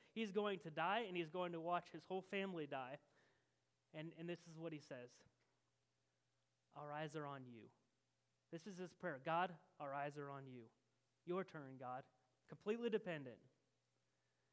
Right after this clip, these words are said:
And I love the Bible so much because of the theme of redemption and a theme of hope.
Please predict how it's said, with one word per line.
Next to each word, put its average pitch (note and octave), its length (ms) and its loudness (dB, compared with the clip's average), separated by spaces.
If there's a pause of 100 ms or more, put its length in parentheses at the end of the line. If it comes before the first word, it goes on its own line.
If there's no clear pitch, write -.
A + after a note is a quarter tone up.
(600)
And F3 80 0
I - 20 6
love G#3 220 4
the G3+ 80 4
Bible F3 420 4
so F3 100 0
much E3 240 0
because E3 520 -4 (280)
of D3 140 -10
the D3+ 80 -4
theme C3+ 360 -8 (140)
of C#3 120 -2 (200)
redemption D#3+ 640 -6 (360)
and D3 120 -6
a C3+ 40 -6
theme D3+ 300 -6
of B2+ 100 -8
hope. A#2+ 240 -10